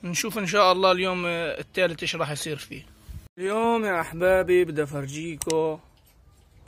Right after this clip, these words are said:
الاستنبات الشعير في اليوم الرابع، ولكن نسقيه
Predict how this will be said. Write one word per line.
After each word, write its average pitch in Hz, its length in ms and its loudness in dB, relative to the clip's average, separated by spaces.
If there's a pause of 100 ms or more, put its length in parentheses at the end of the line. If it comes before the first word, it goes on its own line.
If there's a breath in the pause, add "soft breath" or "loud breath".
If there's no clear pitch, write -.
(680 soft breath)
الاستنبات 131 1400 -6
الشعير 151 580 -2
في 147 420 -2
اليوم 143 400 -4
الرابع، 139 520 -4
ولكن 151 480 -4
نسقيه 143 500 -4